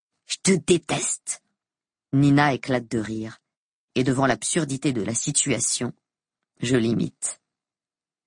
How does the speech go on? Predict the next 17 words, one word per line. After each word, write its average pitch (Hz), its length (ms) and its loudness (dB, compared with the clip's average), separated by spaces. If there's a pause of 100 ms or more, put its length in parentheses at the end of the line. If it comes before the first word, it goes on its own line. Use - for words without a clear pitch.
(180)
Moi 208 280 6
aussi 180 360 0
je 151 120 -2
t'aime, 139 360 -4 (280)
et 208 100 4
j'aimerais 190 320 4
vraiment 190 440 2
être 185 260 0
là 170 140 2
lorsque 165 300 -2
tu - 180 0
iras 185 220 4
demander 175 380 2
à 147 80 0
Luc 156 180 -4
de 175 120 2
t'accompagner. 151 680 -2